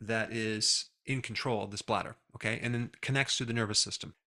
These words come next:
And this part of the brain is very vulnerable and sensitive to a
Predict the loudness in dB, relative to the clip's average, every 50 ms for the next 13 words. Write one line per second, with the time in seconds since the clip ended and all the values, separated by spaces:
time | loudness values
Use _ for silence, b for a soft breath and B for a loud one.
0 | _ -2 0 0 0 0 0 2 2 2 4 4 4 4 2 0 0 0 -2 -2
1 | 0 2 4 4 4 4 4 2 2 0 -2 -4 -4 -2 -2 0 -2 -2 -4 _
2 | _ _ _ _ -12 -10 -10 -8 -4 0 2 2 2 2 2 0 0 0 -2 -4
3 | -6 _ _ _ _ _ _ _ _ _ _ -4 0 2 2 2 2 2 0 0
4 | -2 -2 -4 -6 _ _ _ -4 -4 2 6 6 6 6 4 -2 -4 -4 -4 -4
5 | -4 -6 -6 -8 -12 -16 -20 _ _ _ _ _ _ _ _ _ _ _ 0 2
6 | 2 4 4 2 0 0 0 0 2 2 2 0 -2